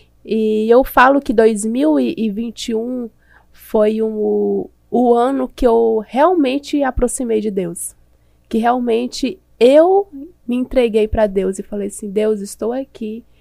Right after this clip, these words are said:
pro Senhor fazer o, o que o Senhor quer de mim, né? O que que o Senhor quer de mim? Pro Senhor fazer a sua vontade, não a minha. Porque eu já fiz muito a minha vontade." E eu sei que às vezes a minha vontade não é a vontade de Deus. E por isso que a gente,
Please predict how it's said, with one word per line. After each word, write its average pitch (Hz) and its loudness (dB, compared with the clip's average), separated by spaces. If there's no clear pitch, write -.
pro - -20
Senhor 208 -4
fazer 214 -2
o, 208 -2
o 214 -8
que - -2
o 330 2
Senhor 311 -4
quer 220 -4
de 220 -14
mim, 190 -10
né? 196 -12
O - -20
que 247 -8
que - -20
o - -20
Senhor 254 -6
quer 214 -6
de 208 -12
mim? 202 -10
Pro - -18
Senhor 220 -6
fazer 208 -6
a 208 -8
sua 302 2
vontade, 226 0
não 208 -2
a 247 -4
minha. 190 -8
Porque 208 0
eu 220 4
já 214 2
fiz 208 -6
muito 208 -6
a 233 -8
minha 226 -6
vontade." 202 -8
E 196 -2
eu 208 2
sei 247 0
que 220 0
às 214 4
vezes 226 2
a 233 2
minha 247 -4
vontade 262 -2
não 262 -4
é 254 -2
a 254 0
vontade 233 -4
de 220 -8
Deus. 202 -6
E 214 -2
por 226 0
isso 240 -4
que - -4
a 254 2
gente, 233 -4